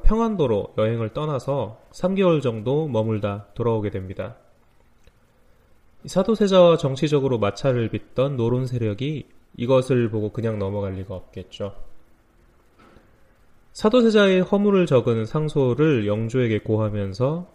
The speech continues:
세자가 반란을 준비하고 있다는 그런 제보도 하게 됩니다. 크게 노한 영조는 군사를 보내 세자를 잡아들이는 한편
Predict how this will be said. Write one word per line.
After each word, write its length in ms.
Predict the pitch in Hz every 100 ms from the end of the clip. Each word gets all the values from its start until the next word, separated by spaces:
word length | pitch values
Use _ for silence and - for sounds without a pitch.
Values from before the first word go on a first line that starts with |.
| 127
세자가 720 | - 147 143 151 110 - -
반란을 540 | - 107 127 151 147
준비하고 540 | 117 110 110 117 113 107
있다는 640 | 101 107 104 120 151 175 185 _ _ _ _
그런 160 | - 120
제보도 420 | - 117 131 127
하게 160 | 135 131
됩니다. 460 | 104 98 - 110 - _ _ _ _ _ _ _ _ _ _ _ _ _ _ -
크게 280 | - 247
노한 300 | 180 160 156
영조는 540 | 127 113 117 120 127 127
군사를 400 | 123 120 127 117
보내 380 | 107 104 98 113 - _
세자를 460 | - - 139 143 123
잡아들이는 600 | 117 110 107 110 107 104
한편 640 | 127 135 - 139 113 110